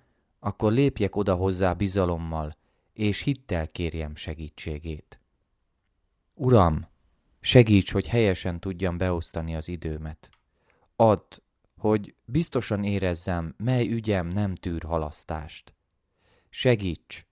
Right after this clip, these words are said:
hogy mindig időt találjak a szellemi, lelki feltöltődésre is.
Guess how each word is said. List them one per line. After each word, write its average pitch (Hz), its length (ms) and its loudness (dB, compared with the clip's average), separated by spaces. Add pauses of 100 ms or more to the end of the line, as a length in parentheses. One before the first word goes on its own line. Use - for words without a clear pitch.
hogy 110 220 0
mindig 135 600 -2 (120)
időt 123 360 0
találjak 87 580 0
a 87 60 -4
szellemi, 110 680 -2
lelki 107 380 0
feltöltődésre 80 1080 -6
is. 78 340 -14